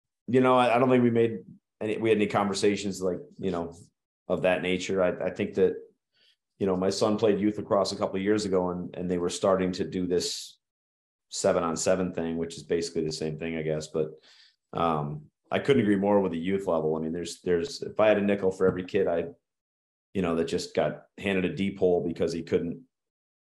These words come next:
you know, handle a stick or whatever, it just, it stunts the growth of those guys that, you know,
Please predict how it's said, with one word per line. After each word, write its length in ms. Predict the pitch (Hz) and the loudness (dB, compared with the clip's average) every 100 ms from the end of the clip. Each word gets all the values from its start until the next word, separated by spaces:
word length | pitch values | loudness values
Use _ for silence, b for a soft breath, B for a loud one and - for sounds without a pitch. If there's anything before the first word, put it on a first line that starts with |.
| _ | _
you 100 | 82 | -8
know, 100 | 76 | -6
handle 280 | 80 98 85 | -2 -2 -2
a 60 | |
stick 440 | - - 101 98 92 | -2 2 4 4 2
or 100 | 85 | 0
whatever, 400 | 85 92 90 85 | 2 2 0 -2
it 100 | 82 | -2
just, 300 | 90 - - | -6 -8 -14
it 140 | - | -14
stunts 360 | - - 113 117 | -6 -2 -2 -2
the 100 | - | -4
growth 320 | 101 104 101 | 2 2 2
of 100 | 87 | -2
those 200 | 85 78 | -2 0
guys 500 | 92 90 87 85 82 | 0 2 2 0 0
that, 220 | 85 76 - _ _ _ _ _ _ - | -4 -4 -8 _ _ _ _ _ _ -6
you 80 | 92 | -2
know, 320 | 82 78 76 | -2 -4 -8